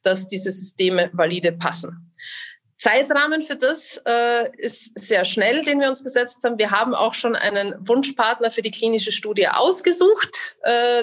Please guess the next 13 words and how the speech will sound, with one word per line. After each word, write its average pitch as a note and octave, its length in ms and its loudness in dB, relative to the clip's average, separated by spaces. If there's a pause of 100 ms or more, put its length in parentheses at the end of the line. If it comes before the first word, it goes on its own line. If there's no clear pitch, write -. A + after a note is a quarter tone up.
der A#3 220 4
auch A#3+ 140 2
schon A3+ 260 0
netterweise A3 540 -2
zugestimmt A#3+ 580 -2
hat, A3+ 140 0 (100)
dass G#3 160 -2
er G3+ 80 -8
das G3+ 220 -4
gerne F#3+ 220 0
machen A3+ 280 0
würde. A#3 140 2
Ich - 260 -4